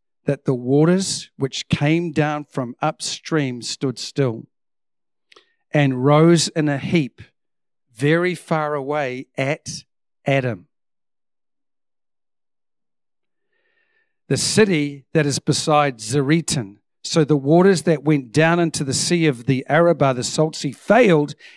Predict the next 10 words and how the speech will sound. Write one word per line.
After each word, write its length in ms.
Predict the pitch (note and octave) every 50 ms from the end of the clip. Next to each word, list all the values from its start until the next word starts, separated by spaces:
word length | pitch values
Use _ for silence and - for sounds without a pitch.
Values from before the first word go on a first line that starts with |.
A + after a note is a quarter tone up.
| _ -
and 180 | E3+ D#3+ D3
were 140 | C3 C#3+ C#3
cut 320 | - - - - G3 F#3+ F#3
off, 340 | F#3 E3+ D3 D3 - - _ - - - - -
and 200 | E3 D#3 D3 C3+
the 120 | C#3 C3+
people 480 | - - - E3 F#3 E3+ - - F3+ D#3+
crossed 520 | - - - - E3 E3 D3+ - - - - _ -
over 460 | E3 D#3+ E3 D#3+ C#3+ D#3+ D3+ D3+ D3+ _ _ _ _ _ _ _ _ _ -
opposite 600 | E3 D#3+ - - D#3+ - - - D#3+ D#3 - _